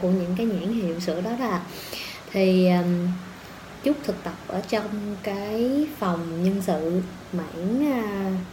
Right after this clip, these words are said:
training, mảng đào tạo của công ty Friesland Campina. Thì trong cái khoảng thời gian đó, mình nhận ra được là không chỉ là mình được học hỏi rất là nhiều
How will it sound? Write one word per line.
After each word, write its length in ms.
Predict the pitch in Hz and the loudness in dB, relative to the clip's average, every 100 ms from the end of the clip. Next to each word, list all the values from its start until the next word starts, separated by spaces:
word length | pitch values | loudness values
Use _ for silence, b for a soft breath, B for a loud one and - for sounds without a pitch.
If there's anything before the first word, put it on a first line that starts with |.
| - | -4
training, 420 | 214 214 214 214 190 190 | 0 4 4 4 2 0
mảng 140 | 202 | 0
đào 180 | 208 185 | 0 -2
tạo 340 | 180 160 165 185 180 | -4 -8 -2 -2 -2
của 140 | 185 185 | -2 0
công 220 | 202 196 | 0 0
ty 100 | 196 | -2
Friesland 420 | 262 254 226 202 | -2 -2 -4 -2
Campina. 480 | 196 202 196 190 190 B B B B - - | 0 0 2 2 0 B B B B -14 0
Thì 340 | 185 180 175 175 - | 4 4 4 0 -2
trong 140 | 220 | -2
cái 100 | 226 - | -2 -2
khoảng 140 | 180 | 0
thời 140 | 208 190 | 2 4
gian 260 | 208 208 | 2 0
đó, 460 | 196 202 233 302 359 370 - - | -4 -2 -2 0 0 -2 -8 -2
mình 240 | 190 175 | 2 2
nhận 240 | 170 160 190 | 0 0 0
ra 380 | 196 196 196 202 196 180 | 0 -2 -4 -4 0 0
được 240 | 160 156 - | 2 -2 -2
là 180 | 180 165 160 160 - - - - - - - | -2 -2 -6 -10 -12 -16 -18 -18 -16 -16 -2
không 300 | 233 233 220 | 0 2 4
chỉ 340 | 190 170 233 | 4 2 2
là 160 | 285 208 180 175 | 2 2 2 2
mình 200 | 165 160 | 0 -2
được 200 | 160 - | -4 -6
học 140 | - | -10
hỏi 220 | 175 165 220 | -8 -4 0
rất 160 | 311 | 0
là 60 | 226 | 4
nhiều 360 | 180 175 175 | 4 6 4